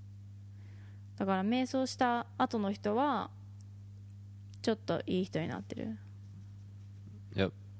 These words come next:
Speaker 1: Is it、な-、なんかこう、心が落ち着いてるからとか、そういうことかな？
Speaker 2: I think,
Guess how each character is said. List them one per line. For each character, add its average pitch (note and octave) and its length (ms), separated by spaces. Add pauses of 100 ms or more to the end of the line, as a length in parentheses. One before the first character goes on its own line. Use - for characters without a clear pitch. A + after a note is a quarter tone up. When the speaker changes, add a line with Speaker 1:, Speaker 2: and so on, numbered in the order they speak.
(1040)
Speaker 1:
Is B3+ 200
it、 F4+ 220 (880)
な-、 - 180 (140)
な E4 200
ん E4 40
か A3+ 160
こ G#3 500
う、 - 40
心 F4+ 280
が C#4 120
落 A3 200
ち - 60
着 - 120
い - 20
て C#4+ 100
る C#4+ 100
か A3 120
ら - 100
と - 100
か、 G3 120
そ - 120
う A#3 40
い B3 100
う B3 80
こ A#3 140
と A3+ 80
か - 140
な？ - 180 (800)
Speaker 2:
I A2 140
think, C3+ 400